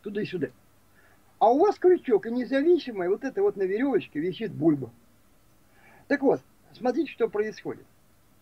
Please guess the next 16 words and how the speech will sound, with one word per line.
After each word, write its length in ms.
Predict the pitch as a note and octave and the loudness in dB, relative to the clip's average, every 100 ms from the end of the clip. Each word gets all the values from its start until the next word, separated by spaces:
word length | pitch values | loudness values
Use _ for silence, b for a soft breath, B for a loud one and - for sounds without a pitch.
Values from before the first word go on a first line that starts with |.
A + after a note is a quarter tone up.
| _ _ B B D3 | _ _ B B -2
Если 320 | B3 C4 A#3 | 0 2 0
мы 140 | G3+ | 0
берём, 380 | D#3 D3 C3 D3 | 2 2 2 -2
например, 360 | E3 E3+ E3+ C#3+ | -6 -6 -6 -6
смещаем 560 | - G3 - - A#3 E3 | -6 -6 -4 -4 -2 -2
этот 200 | F3+ C3+ | -4 -8
крючок, 500 | C#3+ C3+ - - - _ - | -8 -6 -6 -8 -12 _ -8
у 80 | E3+ | -2
нас 220 | F3+ B2+ | 0 0
бульба 420 | B2+ F3 G3 F#3 | -2 -4 -2 -4
остаётся 500 | C#3 - F3+ D3+ C3+ | -6 -4 -2 -2 -6
в 40 | - | -8
своём 200 | C#3 B2+ | -8 -6
прежнем 340 | C#3 C#3 E3+ | -6 -4 -6
положении, 540 | G#3 A#3 A3+ B3 A#3+ | -2 -2 0 -4 -6
на-, 160 | A#3 A3 | -6 -8